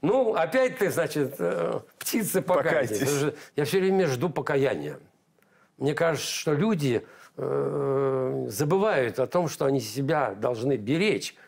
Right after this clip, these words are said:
Speaker 1: как человека. В каждом это есть. И вот этот момент, э, личностного отношения к своей собственной жизни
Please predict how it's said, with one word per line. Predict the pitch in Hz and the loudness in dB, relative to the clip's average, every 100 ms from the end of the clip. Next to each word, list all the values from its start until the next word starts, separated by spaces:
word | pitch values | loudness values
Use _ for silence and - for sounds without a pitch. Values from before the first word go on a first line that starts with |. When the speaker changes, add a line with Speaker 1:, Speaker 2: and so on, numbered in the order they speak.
| _ | _
Speaker 1:
как | 123 - | -4 -2
человека. | 135 135 131 101 - 90 - _ - _ | 2 2 2 0 -4 -10 -14 _ -20 _
В | - | -6
каждом | 202 220 139 135 156 | -2 0 0 0 0
это | 175 143 | -2 0
есть. | 139 156 120 - - | 2 2 0 -2 -6
И | 123 | -2
вот | 135 180 | 0 0
этот | 143 139 | -2 0
момент, | 170 196 220 147 - - - - | 2 4 2 0 -4 -16 -18 -12
э, | - - - 131 - - | -4 -2 0 -2 -4 -2
личностного | 135 262 247 - 160 - 147 143 | 2 2 0 0 0 2 2 2
отношения | 147 190 185 180 208 156 127 | 2 0 0 2 2 2 2
к | |
своей | - 175 | 2 2
собственной | 170 190 170 156 165 | 2 0 0 0 2
жизни | 180 269 202 143 | 2 2 2 0